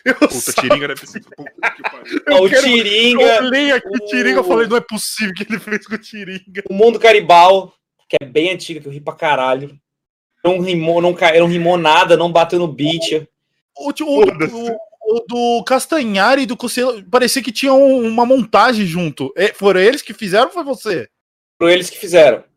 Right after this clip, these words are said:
Speaker 1: Caralho, que da hora, mano. Não
Speaker 3: Montagem
Speaker 1: sabia que
Speaker 3: do,
Speaker 1: pu-
Speaker 3: a, a letra?
Speaker 1: Não, não, não a só a letra, mas, tipo, eu não lembro qual que
Speaker 3: O Polado
Speaker 1: foi,
Speaker 3: Fu
Speaker 1: mas
Speaker 3: que era, tinha montagem.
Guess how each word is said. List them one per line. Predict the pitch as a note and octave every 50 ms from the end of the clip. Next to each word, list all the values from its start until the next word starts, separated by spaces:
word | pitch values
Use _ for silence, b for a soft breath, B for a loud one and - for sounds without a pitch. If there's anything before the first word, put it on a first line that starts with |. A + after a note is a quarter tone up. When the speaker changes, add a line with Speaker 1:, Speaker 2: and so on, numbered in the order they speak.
| _ _ _ _ _ _ -
Speaker 1:
Caralho, | - - - - - E3+ E3+ F#3 G3 G3+ G3+ F#3+
que | - D#3
da | C#3 F#3 F#3 F#3+
hora, | F3+ F#3 F#3 G3 G#3 G#3+ A3+ A3+ A3 G#3+
mano. | G#3 G#3 G3 F#3 F3 D#3 C#3+ C3+ C3+ C3 A#2 A2 _ _ _ _ _ _ _ _
Não | - F3+
Speaker 3:
Montagem | E3+ - F#3 F3 F3 E3 D3+
Speaker 1:
sabia | D#3+ F#3
que | A3 A#3
Speaker 3:
do, | A#3
Speaker 1:
pu- | - _ _ -
Speaker 3:
a, | - C#3 C#3 D3 B2+ B2 B2 A#2+ - B2+
a |
letra? | B2+ C3 E3 A3+ A#3 - A3 D#3+ - - _ _ _ _ _ _ _ _ _ _ _ _ -
Speaker 1:
Não, | G3+ C4 B3+
não, | B3 C#4 A#3 F#3 - _ _ - - -
não | F3 G#3+ B3+ D4+ D#4
a | B3+
só | G#3+ - - B3+ C4
a | C4
letra, | A3+ A3+ A3 G#3+ G3+ - F3+ E3+
mas, | F3+ F3+ F3 -
tipo, | - A#3 - - A3 G#3 F3 C#3 - _ _ _ _ _ _ _ _ _ _ _ -
eu | F#3 G3
não | A3 A3 G3+
lembro | G3 G#3+ G#3+ F3 F3+ G3 _
qual | _ - G#3 G#3+ G3+
que | - -
Speaker 3:
O | -
Polado | G3 F#3+ F#3+ G3+ G#3 A3 G#3+
Speaker 1:
foi, | F#3 F3+
Speaker 3:
Fu | F3+ G3+
Speaker 1:
mas | A3 - -
Speaker 3:
que | E3+
era, | D#3 C#3+ C#3 C#3
tinha | C#3 - C#3+ C3+
montagem. | C3+ C3 - C#3+ B2+ A#2 G#2+ G#2+ - -